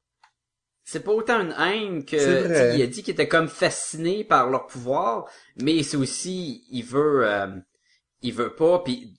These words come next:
Speaker 1: d'un fait, il a raison, là. Si, euh, Mystique, elle décide de, de, en devient le président, puis elle commence à envoyer des missiles, c'est plus complexe que ça, là. C'est pas juste le président qui décide le matin, « Je suis pisse, j'envoie des missiles sur le monde », là.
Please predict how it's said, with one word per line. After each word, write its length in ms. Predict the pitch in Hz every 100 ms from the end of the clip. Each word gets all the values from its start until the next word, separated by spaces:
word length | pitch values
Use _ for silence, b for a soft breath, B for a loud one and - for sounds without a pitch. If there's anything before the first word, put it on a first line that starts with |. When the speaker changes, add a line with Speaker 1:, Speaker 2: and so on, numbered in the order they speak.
| _ -
Speaker 1:
d'un 260 | 117 143
fait, 320 | 156 220 285
il 40 | 269
a 80 | 175
raison, 440 | 180 170 233 240
là. 140 | 113 98
Si, 240 | - 165
euh, 380 | 170 156 139 139
Mystique, 420 | 139 139 202 190
elle 100 | 147
décide 280 | 131 170 156
de, 80 | 131
de, 260 | 117 135 - -
en 140 | 127
devient 240 | 123 117 143
le 80 | 139
président, 420 | 123 110 131 156
puis 100 | 123
elle 60 | -
commence 280 | 117 127
à 60 | 131
envoyer 180 | 110 127
des 80 | 117
missiles, 340 | 104 151 156 b b
c'est 180 | - 110
plus 200 | - 135
complexe 560 | 127 110 120 120 - -
que 120 | 95
ça, 200 | - 143
là. 80 | 180
C'est 120 | -
pas 80 | 113
juste 200 | 107 123
le 60 | 113
président 380 | 107 98 107 120
qui 140 | 98
décide 280 | 95 - 113
le 80 | 98
matin, « 240 | 95 107 113
Je 80 | -
suis 80 | -
pisse, 220 | 113 117 -
j'envoie 280 | 98 104
des 100 | 98
missiles 240 | 95 - 117
sur 160 | -
le 60 | 98
monde », 260 | 104 180
là. 120 | 185